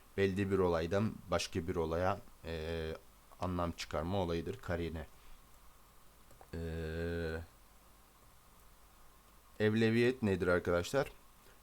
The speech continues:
E, öncelik anlamına gelir genel olarak.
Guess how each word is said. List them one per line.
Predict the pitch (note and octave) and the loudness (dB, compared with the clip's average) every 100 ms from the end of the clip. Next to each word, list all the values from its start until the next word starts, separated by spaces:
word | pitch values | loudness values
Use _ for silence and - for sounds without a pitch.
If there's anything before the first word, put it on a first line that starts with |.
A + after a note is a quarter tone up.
| - | -4
E, | |
öncelik | G2 G2+ - C3+ B2 A#2+ B2 A#2 | -2 0 2 2 4 2 2 2
anlamına | G#2 F#2 F#2 G2+ | 2 2 2 0
gelir | G2+ G#2 C3 | 0 0 0
genel | G#2+ G#2 A2 B2 | 0 2 2 0
olarak. | F2 F2+ D2+ | 0 0 -2